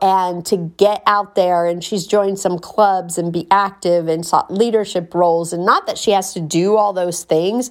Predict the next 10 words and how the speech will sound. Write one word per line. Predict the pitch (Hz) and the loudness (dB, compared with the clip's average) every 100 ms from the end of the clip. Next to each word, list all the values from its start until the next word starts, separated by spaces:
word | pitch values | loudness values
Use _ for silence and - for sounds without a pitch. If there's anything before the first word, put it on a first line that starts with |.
| - - - - | -12 -20 -20 0
for | 214 | 2
me | 196 202 | 2 -2
to | 202 185 | -2 -2
be | 170 | -2
proud | 165 151 139 190 | -2 2 2 0
of | 220 220 | -4 -2
her, | 269 277 - - _ - | 0 0 -4 -18 _ -6
but | 170 240 220 214 | 0 2 2 2
that | 220 208 202 - _ _ _ | 2 2 -2 -6 _ _ _
she | - - 285 269 254 254 254 | -10 -6 -2 0 0 0 -2